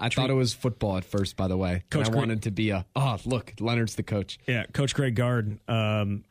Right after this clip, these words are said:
Speaker 2: uh, treating Minnesota like in-state recruiting, oh, like Brett Bielema style. Uh, Jack Robeson, the, uh, latest commit. He's actually the first commit in twenty twenty-four, uh, a small forward out of, uh, Lakeville North High School. He's six six, one seventy-five.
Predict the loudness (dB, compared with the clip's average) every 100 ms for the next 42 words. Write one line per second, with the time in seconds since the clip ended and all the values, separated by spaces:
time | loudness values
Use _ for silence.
0 | -12 -8 -6 -4 -4 -4 -4 -4 -2 2
1 | 2 2 2 2 2 2 2 0 0 0
2 | 0 -4 -2 0 0 -4 -6 -2 -2 -2
3 | -2 -2 -2 -2 0 2 2 0 0 0
4 | 0 0 -2 -4 -2 0 0 0 0 0
5 | 0 0 0 2 0 -2 -8 -20 -20 -20
6 | -20 -18 -6 0 2 4 4 2 2 0
7 | -4 -14 -20 -6 0 2 2 0 0 2
8 | 2 2 2 0 0 0 0 0 0 -2
9 | 0 0 2 0 0 0 2 0 -2 -8
10 | -8 -8 -6 -2 0 2 2 0 0 2
11 | 2 2 2 0 -2 -12 -20 -20 _ -6
12 | -2 0 -2 0 0 0 0 0 2 2
13 | 0 0 0 0 0 2 2 0 0 0
14 | 0 0 0 2 2 0 0 0 -2